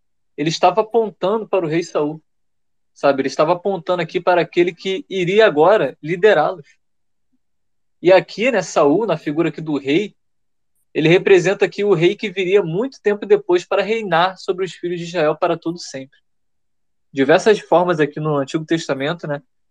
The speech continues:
a gente faz aqui essa espécie aqui de, de alusão, né, esse paralelismo aqui entre alguns personagens bíblicos aqui do Antigo Testamento com Jesus, que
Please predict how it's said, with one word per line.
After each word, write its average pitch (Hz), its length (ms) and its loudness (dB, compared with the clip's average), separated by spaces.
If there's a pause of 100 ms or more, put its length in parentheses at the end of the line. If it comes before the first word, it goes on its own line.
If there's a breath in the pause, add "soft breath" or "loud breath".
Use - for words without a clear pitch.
a 143 80 2
gente 165 240 -4
faz 175 240 4
aqui 175 180 2
essa 175 140 0
espécie 165 360 -2
aqui 165 240 -6
de, 160 800 0 (400)
de 147 300 -2
alusão, 170 540 2
né, 160 140 -4 (360)
esse - 180 -12
paralelismo 165 720 4
aqui 156 480 -4
entre 156 720 2 (600)
alguns 165 280 2
personagens 185 800 2
bíblicos 151 440 -4
aqui 139 280 0
do 139 80 -2
Antigo 139 260 -6
Testamento 143 580 -8 (520)
com 208 160 4
Jesus, 196 460 4
que 196 360 2